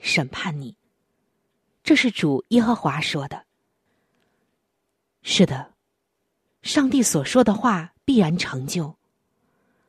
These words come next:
而且今天他在告诉我们，你所做的一切最终一定会有报应，无论是好是坏。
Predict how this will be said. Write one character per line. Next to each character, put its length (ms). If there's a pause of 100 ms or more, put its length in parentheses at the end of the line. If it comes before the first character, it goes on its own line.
(200)
而 120
且 140
今 180
天 280
他 100
在 140
告 160
诉 180
我 100
们， 220 (640)
你 180
所 220
做 180
的 120
一 180
切 360 (320)
最 240
终 300 (280)
一 200
定 340
会 220
有 200
报 220
应， 200 (880)
无 120
论 160
是 160
好 280
是 180
坏。 280